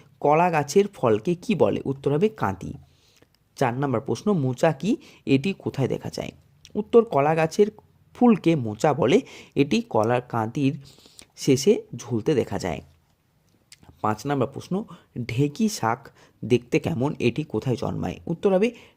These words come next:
ঢেঁকি শাক দেখতে লতার মতো এবং পাতা খাঁজ কাটা, এটি জলের খুব কাছে ডাঙায় হয়। নেক্সট প্রশ্ন, "জলের মধ্যে কি কি প্রাণী দেখতে পাওয়া যায়?" উত্তর হবে মাছ, ব্যাঙ, কচ্ছপ, কাঁকড়া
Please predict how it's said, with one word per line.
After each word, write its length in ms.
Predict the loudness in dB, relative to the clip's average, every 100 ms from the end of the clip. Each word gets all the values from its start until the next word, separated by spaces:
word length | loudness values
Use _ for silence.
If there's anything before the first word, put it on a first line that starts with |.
| -10
ঢেঁকি 380 | -2 -2 0 -4
শাক 360 | -2 -2 -4 -6 -6
দেখতে 480 | -2 -2 0 -2 -2 -8 _
লতার 520 | 0 4 2 2 0
মতো 320 | 0 -4 -2 2
এবং 420 | 2 2 0 -4 -10 _
পাতা 480 | -2 0 0 0 -2
খাঁজ 340 | -6 -6 -6
কাটা, 340 | -4 -4 0 -2 -4 _ _ -4
এটি 340 | -2 0 -2
জলের 300 | -2 0 2 0
খুব 180 | -2 -6 -8 -20 _ _
কাছে 480 | -2 -2 -2 -2 -2 -4
ডাঙায় 420 | -4 -2 -2 -4
হয়। 260 | -4 -6 -8 -10 _ _ _ -20 -10
নেক্সট 260 | -8 -8 -4
প্রশ্ন, 340 | -4 -2 -4 -6 -14 _ -8
"জলের 360 | 0 2 4 2
মধ্যে 340 | 0 -2 -2
কি 200 | -2 -4
কি 180 | -4 -6
প্রাণী 400 | -6 -4 -2 -2
দেখতে 340 | -2 -4 -2 -2
পাওয়া 240 | 0 -2
যায়?" 220 | -4 -6 -8 _ _ -12
উত্তর 280 | -8 -4
হবে 180 | -2 -2
মাছ, 540 | -2 -2 0 0 -4 -6
ব্যাঙ, 360 | -2 -2 -2 -4
কচ্ছপ, 420 | -4 -4 -2 -2 0
কাঁকড়া 380 | -4 -2 -4